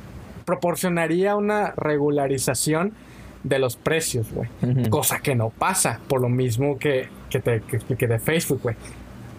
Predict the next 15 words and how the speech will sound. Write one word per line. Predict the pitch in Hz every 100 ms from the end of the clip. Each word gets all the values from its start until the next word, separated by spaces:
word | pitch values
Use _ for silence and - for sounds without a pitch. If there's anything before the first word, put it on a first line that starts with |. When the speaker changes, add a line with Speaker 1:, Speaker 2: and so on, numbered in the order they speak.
| - -
Speaker 1:
Actualmente | 143 - 156 160 180 196
hay | 208
empresas | 202 185 190 -
tan | 196 165
grandes | 147 139 131
que | -
controlan | 135 131 143 147
tantas | - 175 185 190 160
marcas | 160 151 170 160
que | 156
no | 143
dan | 143 151
chance | 151 160 139 160
de, | 156 135 135
de, | 127 120 117 117 117 117 131 143